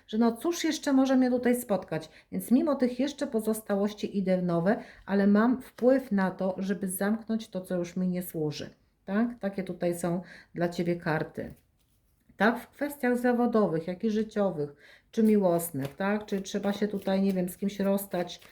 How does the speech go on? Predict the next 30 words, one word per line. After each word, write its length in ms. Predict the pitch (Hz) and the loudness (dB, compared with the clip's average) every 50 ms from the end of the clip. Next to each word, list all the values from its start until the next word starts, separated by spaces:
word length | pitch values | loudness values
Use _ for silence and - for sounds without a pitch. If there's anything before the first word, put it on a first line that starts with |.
| - - - - - - - | -20 -20 -20 -20 -20 -16 -8
e, 180 | 165 175 185 185 | -2 2 2 4
rozliczyć, 540 | 196 202 202 202 208 208 202 180 170 170 | 4 4 4 6 4 4 4 0 -6 -6
podzielić 500 | - - 180 175 180 180 185 202 196 - | -6 -8 -6 -4 -2 -2 -2 -2 -2 -2
majątkiem, 640 | 208 196 190 185 190 196 190 190 - - 170 165 - | -2 0 0 2 0 0 0 -2 -2 -2 -2 -2 -2
et 120 | 165 185 | -4 -4
cetera, 340 | - 208 - - 202 202 185 | -2 0 2 2 2 2 2
et 160 | - 185 190 | 0 -4 -4
cetera. 640 | - 190 185 - - 185 180 185 202 233 277 302 - _ - - - - - - - _ _ | -4 -8 -8 -4 -2 -2 0 0 0 0 0 -2 -6 _ -20 -20 -20 -20 -20 -20 -20 _ _
A 240 | - 190 196 196 196 | -6 -2 0 0 0
specjalista 1000 | 196 - - - 254 254 - - 311 285 277 294 294 - - 269 254 254 254 - - | 0 -2 0 0 0 0 2 0 0 0 0 0 -2 -2 -2 0 2 2 0 0 0
jest, 500 | 226 233 233 233 285 294 - - - - | 2 4 4 4 2 0 -4 -12 -20 -18
który 240 | _ - 240 233 226 | _ -2 0 0 0
ci 140 | 233 226 214 | -2 -4 -4
pomoże. 600 | - 214 214 208 202 208 202 208 233 254 254 226 | -2 0 0 0 0 0 0 0 0 2 2 2
Warto 340 | 226 240 247 247 - 247 | 2 2 2 2 0 -2
zacząć 380 | 233 226 226 226 220 220 214 - | 0 0 0 0 0 -2 -4 -4
coś 220 | - - 262 254 | -8 -12 -10 -8
od 160 | - 208 208 208 | -4 -2 2 4
nowa, 400 | 220 226 226 226 214 208 196 190 | 4 4 4 4 2 2 4 6
mimo 360 | 202 220 247 247 233 214 208 | 6 6 6 6 4 4 4
różnych 380 | 214 220 202 190 196 190 196 | 4 2 0 0 -2 -4 -4
strachów, 720 | - - - - 185 185 180 - - 165 165 165 165 - - | -6 -10 -8 -4 -2 -2 -2 -2 -4 -4 -4 -4 -6 -10 -14
e, 380 | - 147 160 156 156 156 160 160 165 165 160 165 170 | -10 -6 -4 -4 -2 -4 -4 -4 -6 -6 -6 -8 -4
tak? 300 | 170 196 220 262 262 254 - _ - - 180 185 185 - - - - - | -2 0 0 0 -2 -4 -10 _ -12 -8 -4 -4 -4 -4 -6 -20 -16 -4
Masz 300 | - 196 214 240 262 254 | 0 2 4 4 2 0
wpływ 440 | - - _ - 294 339 311 - - | -8 -14 _ -4 -2 -2 -2 0 0
na 200 | 220 202 190 190 | 0 2 2 0
to, 200 | 190 - 220 214 - | 0 0 -2 -2 0
żeby, 460 | 202 202 226 214 208 226 220 226 233 233 - - - - _ - - | 0 0 2 2 4 4 4 4 4 0 -4 -18 -20 -20 _ -8 -4
e, 320 | 202 202 196 180 165 - | -2 0 0 0 -2 -4